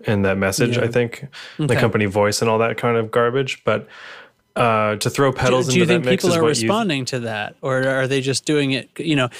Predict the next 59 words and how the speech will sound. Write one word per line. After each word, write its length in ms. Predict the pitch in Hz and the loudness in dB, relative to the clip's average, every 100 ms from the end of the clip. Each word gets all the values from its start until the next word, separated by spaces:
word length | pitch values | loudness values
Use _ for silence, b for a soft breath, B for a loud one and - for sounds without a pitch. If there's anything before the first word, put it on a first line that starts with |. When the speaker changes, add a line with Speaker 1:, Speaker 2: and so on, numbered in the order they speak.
| B - | B 0
Speaker 2:
is 160 | 151 | 2
Speaker 1:
Um, 380 | 131 131 127 123 | 2 2 0 -2
Speaker 2:
are, 100 | - 175 | 0 2
are 40 | |
there 120 | 175 | 2
customers 460 | 165 190 - 196 143 | 0 -4 -2 -4 -2
there 180 | 170 151 | -2 -2
because 300 | 151 151 143 | -4 -2 -2
it's 160 | 135 | -2
a 40 | 135 | -4
good 220 | 139 135 | -4 -2
deal, 420 | 131 143 170 190 _ _ _ _ _ _ | 0 0 0 -4 _ _ _ _ _ _
and 440 | - 139 127 123 117 - - | -4 0 0 0 -4 -12 -6
are, 160 | 135 - | -6 -4
and 160 | 135 131 | -2 0
are 160 | 135 | 2
they 160 | 127 127 | 2 0
gonna 480 | 123 131 123 113 113 b b b - | 0 0 0 -2 -6 b b b 2
Speaker 1:
Well, 140 | 165 | 4
it's 140 | 165 156 | 4 4
a 20 | |
Speaker 2:
catch 100 | 151 | 2
Speaker 1:
mix 120 | 175 | 2
of 80 | 135 | 0
Speaker 2:
on 40 | 117 | 2
Speaker 1:
those 140 | 117 | 0
Speaker 2:
to 40 | 104 | 0
Speaker 1:
things, 180 | 113 104 | -2 -2
Speaker 2:
this? 60 | |
Speaker 1:
'cause 120 | 135 | -2
it's 160 | 120 117 | 0 0
like 260 | 120 110 - 139 - - | 0 -2 -10 -14 -10 0
they're, 240 | 131 123 | 2 2
they 140 | 120 | 2
have 120 | 139 - | 0 0
customers 380 | 143 135 117 | -2 0 0
because 220 | 101 113 110 | 0 0 -2
it's 140 | 104 | 0
a 40 | |
good 160 | 110 113 | -2 0
deal 240 | 113 110 - | 2 2 2
and 280 | 123 127 | 0 2
they 140 | 117 113 | 2 2
look 260 | 107 110 - | 2 0 -4
the 60 | |
part. 440 | 95 123 101 98 - | -4 -2 0 -2 -4
Like, 200 | 113 98 | -4 0
they, 240 | 110 110 | 0 2
they 140 | 135 110 | 2 2
are 140 | 107 | 2
Speaker 2:
Mm-hmm. 100 | 98 | 0
Speaker 1:
legit 420 | 101 117 107 - _ _ - | -2 0 -2 -4 _ _ -4
a 80 | |
good 240 | 107 110 98 | 0 0 0
service 380 | 110 101 98 - | 0 0 0 -2
to, 260 | 101 92 - | -4 -4 -6
to 120 | - | -4
have. 380 | 98 110 90 90 - | 0 0 -2 -4 -2
And 260 | 113 101 | 0 0